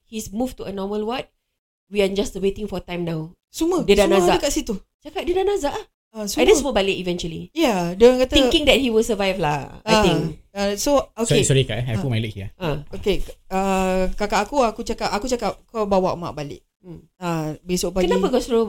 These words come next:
Speaker 1: bawa mak balik?
Speaker 2: Entahlah, that moment.
Speaker 1: Don't you think that the wife wants to be beside him? Why do you ask her to go home?
Speaker 2: I also don't know ah. That
Speaker 1: If I were
Speaker 2: moment.
Speaker 1: your mother, I'd be like, "No, I'm not going home.
Speaker 3: Yeah, I want to stay with my
Speaker 1: I will
Speaker 3: husband.
Speaker 1: stay here."
Speaker 2: Hmm.
Speaker 1: Sampailah dia buka mata ataupun sampailah dia tutup mata,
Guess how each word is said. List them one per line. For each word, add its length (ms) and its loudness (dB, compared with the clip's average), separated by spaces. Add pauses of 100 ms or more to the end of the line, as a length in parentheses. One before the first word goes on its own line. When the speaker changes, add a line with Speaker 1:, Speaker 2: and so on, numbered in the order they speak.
Speaker 1:
bawa 280 0
mak 160 -2
balik? 360 -6
Speaker 2:
Entahlah, 460 0
that 160 2
moment. 440 0
Speaker 1:
Don't 200 8
you 160 2
think 200 2
that 120 0
the 100 -2
wife 280 0
wants 220 -4
to 80 -10
be 160 -4
beside 400 -4
him? 420 -4 (180)
Why 200 2
do 100 0
you 80 -4
ask 240 -4
her 100 -6
to 140 -12
go 160 -6
home? 340 -4 (240)
Speaker 2:
I 140 -8
also 160 0
don't 160 4
know 160 -2
ah. 160 -10 (140)
That 140 -6
Speaker 1:
If 160 6
I 220 4
were 220 2
Speaker 2:
moment. 80 2
Speaker 1:
your 160 6
mother, 400 2
I'd 160 0
be 60 -2
like, 180 -2
"No, 300 4
I'm 100 0
not 140 -2
going 280 0
home. 480 0
Speaker 3:
Yeah, 140 -4
I 80 2
want 160 2
to 80 2
stay 240 -2
with 80 4
my 80 8
Speaker 1:
I 0 -
will 100 8
Speaker 3:
husband. 220 6
Speaker 1:
stay 260 4
here." 480 2 (300)
Speaker 2:
Hmm. 260 -4
Speaker 1:
Sampailah 920 -2
dia 140 -2
buka 240 -4
mata 340 -6
ataupun 320 -8
sampailah 760 -4
dia 140 -2
tutup 280 -4
mata, 460 -2